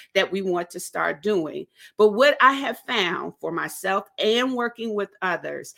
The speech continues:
that it's, it's not the desire for the new things where we go wrong. It's those bad habits, those bad perspectives, those bad mindsets that really corrupt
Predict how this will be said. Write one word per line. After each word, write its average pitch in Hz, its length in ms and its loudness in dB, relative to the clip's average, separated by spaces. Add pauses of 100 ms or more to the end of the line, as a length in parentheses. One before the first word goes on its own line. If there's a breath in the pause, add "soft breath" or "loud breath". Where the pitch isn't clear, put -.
(200 loud breath)
that - 240 4
it's, 294 320 0
it's 285 260 -2
not 254 300 4
the 311 100 -6
desire 226 720 2
for 202 220 -2
the 190 120 2
new 214 300 -4
things 156 500 -6
where 156 160 -2
we 151 160 -8
go 143 220 -8
wrong. 143 480 -4 (320 soft breath)
It's 233 280 4
those 196 360 4 (140)
bad 214 500 2
habits, 180 720 -4
those 175 260 -4
bad 196 480 -2
perspectives, 180 840 -6
those 175 300 -4
bad 202 360 -4
mindsets 175 880 -4 (360 loud breath)
that 180 200 4
really 202 640 2 (180 soft breath)
corrupt 180 880 0